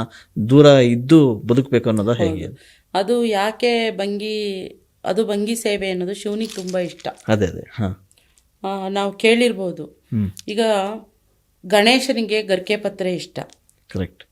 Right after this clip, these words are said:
Speaker 2: ಶನೇಶ್ವರನಿಗೆ ತುಳಸಿ ಪತ್ರೆ ಇಷ್ಟ.
Speaker 1: ಹ್ಮ್.
Speaker 2: ಶನೇಶ್ವರನಿಗೆ.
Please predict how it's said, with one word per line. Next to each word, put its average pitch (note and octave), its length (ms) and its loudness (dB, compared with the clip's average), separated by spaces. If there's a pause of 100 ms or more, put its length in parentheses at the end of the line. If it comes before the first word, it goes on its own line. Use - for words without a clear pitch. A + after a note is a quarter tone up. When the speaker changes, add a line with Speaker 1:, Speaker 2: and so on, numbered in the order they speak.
(1160)
Speaker 2:
ಶನೇಶ್ವರನಿಗೆ A#3 880 0
ತುಳಸಿ A3 380 -4
ಪತ್ರೆ F#3+ 420 -6
ಇಷ್ಟ. - 260 -14
Speaker 1:
ಹ್ಮ್. A2 480 -8 (1200)
Speaker 2:
ಶನೇಶ್ವರನಿಗೆ. E3+ 880 -6